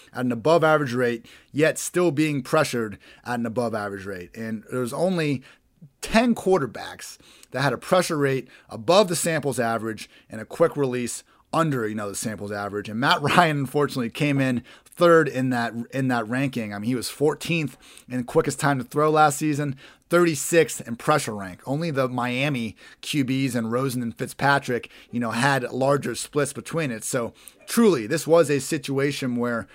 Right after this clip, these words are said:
we can blame the offensive line more so than Matt Ryan. They brought back all five starters on the offensive line, but, you know, continuity of a bad unit isn't particularly a good thing. I'm a little concerned for Matt Ryan, uh, moving on, m-, moving on here, 'cause look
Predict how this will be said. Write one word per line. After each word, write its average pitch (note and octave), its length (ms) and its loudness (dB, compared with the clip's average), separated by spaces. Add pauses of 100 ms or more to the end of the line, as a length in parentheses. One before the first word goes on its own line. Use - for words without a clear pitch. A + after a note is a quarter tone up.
(160)
we C#3+ 180 0
can D3 360 -2
blame C3 400 -2 (200)
the A#2+ 100 -4
offensive C3 420 -2
line B2+ 320 -2 (200)
more C3 240 0
so C3 200 0
than B2+ 100 -2
Matt B2 220 -2
Ryan. A#2 360 -4 (200)
They B2 80 -4
brought E3+ 320 4
back F3 320 4
all D#3 180 6
five D3 300 2
starters D#3+ 500 2
on C#3+ 180 -2
the D#3 80 -2
offensive D#3 420 0
line, D#3 300 0
but, B2 300 -2
you B2+ 120 -4
know, A2 220 -4
continuity C#3+ 600 0
of B2 80 -2
a A#2 60 -4
bad C3+ 400 0
unit A#2 320 -2 (240)
isn't C3 200 -2
particularly B2+ 500 -4
a A2 40 -8
good B2 280 -6
thing. C3 260 -4 (400)
I'm A#3 180 0
a C4 80 6
little B3 160 10
concerned F#3+ 460 -2
for D#3 80 -2
Matt D3 260 2
Ryan, C3+ 440 0 (280)
uh, C3 180 -2
moving C3+ 300 2
on, A#2+ 400 -2
m-, C3+ 160 -4
moving C#3 240 0
on B2 220 -2
here, A2+ 200 -2
'cause A#2 320 -2
look C3 300 -2